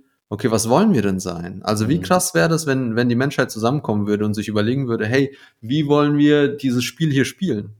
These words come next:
Speaker 1: Wie wollen wir auf dem Planeten Erde existieren? Und wollen wir wirklich die Wälder abholzen? Wollen wir
Speaker 2: Mhm.
Speaker 1: die Umwelt verpesten?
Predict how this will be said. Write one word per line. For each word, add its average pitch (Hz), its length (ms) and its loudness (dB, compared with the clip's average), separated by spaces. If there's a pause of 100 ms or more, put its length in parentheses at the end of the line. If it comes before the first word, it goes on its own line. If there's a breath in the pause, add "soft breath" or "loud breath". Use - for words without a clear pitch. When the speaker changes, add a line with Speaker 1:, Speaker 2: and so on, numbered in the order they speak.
(100)
Speaker 1:
Wie 143 320 -10
wollen 156 300 2
wir 143 120 2
auf 127 120 -2
dem 117 120 -10
Planeten 117 480 -4
Erde 123 360 -2
existieren? 151 800 -8 (300 soft breath)
Und 110 180 -2
wollen 160 240 4
wir 117 160 4
wirklich 101 260 -2
die 101 160 -8
Wälder 98 260 2
abholzen? 110 760 -8
Wollen 147 320 4
wir 113 180 4
Speaker 2:
Mhm. 98 40 2
Speaker 1:
die 104 120 0
Umwelt 107 340 -2
verpesten? - 760 -8